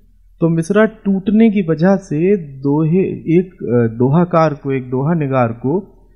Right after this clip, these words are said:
एक लिबर्टी मिलती है वहाँ पे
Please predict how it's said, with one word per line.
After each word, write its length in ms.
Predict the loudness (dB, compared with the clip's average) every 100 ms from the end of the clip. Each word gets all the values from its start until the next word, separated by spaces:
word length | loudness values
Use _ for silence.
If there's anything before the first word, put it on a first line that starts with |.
| _ 0
एक 160 | 0 2
लिबर्टी 560 | -2 2 2 4 4 4
मिलती 400 | 2 -2 -6 -6
है 220 | -10 -10
वहाँ 240 | -6 -4 -4
पे 460 | 0 0 -2 -8